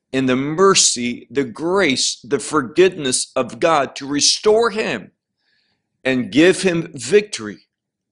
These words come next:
over those who want his demise,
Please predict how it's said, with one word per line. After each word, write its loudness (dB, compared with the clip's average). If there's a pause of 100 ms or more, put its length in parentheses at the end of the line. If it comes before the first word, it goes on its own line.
(160)
over 2
those 2
who -6 (540)
want 0
his 0
demise, -2